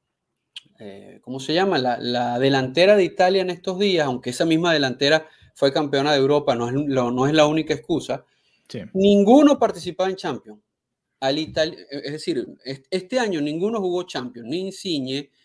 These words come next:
Speaker 1: ni Berardi, ni mucho menos Immobile. Y,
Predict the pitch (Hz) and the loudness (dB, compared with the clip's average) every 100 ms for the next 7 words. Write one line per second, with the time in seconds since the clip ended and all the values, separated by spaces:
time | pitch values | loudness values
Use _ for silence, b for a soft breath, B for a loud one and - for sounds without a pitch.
0 | _ - 151 185 190 190 180 170 151 143 | _ -12 -8 -6 -4 -4 -4 -4 -6 -4
1 | 143 151 202 233 240 240 - 147 143 151 | -2 2 2 2 -4 -10 -8 -6 -6 -6
2 | 175 160 160 160 147 135 120 107 101 98 | -8 -6 -6 -6 -6 -6 -6 -6 -8 -14
3 | _ b b b b _ 180 175 | _ b b b b _ -8 -8